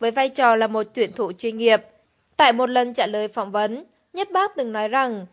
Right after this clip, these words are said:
khán giả chỉ chăm chăm nhìn vào kết quả, cho nên cậu ấy chưa bao giờ kể ra những cay đắng mà bản thân từng chịu đựng. Năm hai nghìn không trăm mười tám,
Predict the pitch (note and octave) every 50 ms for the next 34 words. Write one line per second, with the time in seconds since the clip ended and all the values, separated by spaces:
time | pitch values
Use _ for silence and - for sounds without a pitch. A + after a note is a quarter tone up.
0 | _ _ _ - C4+ B3 B3+ C#4+ D#4 D4+ B3+ G3 G#3 - A#3+ A#3+ - A#3+ A#3+ A#3+
1 | A3+ C#4+ B3 A#3+ B3 B3 B3+ A#3+ A3 G#3 A#3+ G#3+ G#3 G#3 - F#4 F4+ _ - C4
2 | A3 G#3 A3+ - - A#3 A#3 A#3 A#3+ A#3+ A#3 A#3 A#3 A#3 - _ _ _ _ _
3 | E4+ C#4 G3 A#3+ A#3 A#3 A3+ - E4 D4+ D#4+ D4+ D4 A#3+ C4+ A#3+ A3 G#3 - A#3
4 | G3+ F3+ F#3 A#3+ A#3+ A#3+ A#3+ A#3 A#3+ G#3 - - A#3 A#3 A3 A3+ A3 G#3+ G#3 A3+
5 | C#4 - _ _ _ _ - D4+ C#4+ B3 A#3 G3 A3 - B3+ B3 B3 A#3+ A#3+ B3
6 | G#3+ G#3 - A#3 G#3 G3+ G#3 G#3+ G#3 G3+ D#3 - _ _ _ _ _ _ _ _
7 | - E4+ E4+ E4+ E4+ D#4+ D#4 C4 G#3+ - B3 A#3+ A#3+ A#3 C4 B3+ A#3+ B3 B3 A#3
8 | G#3+ A3 A3 G#3 G#3 G#3 A3 C4+ F4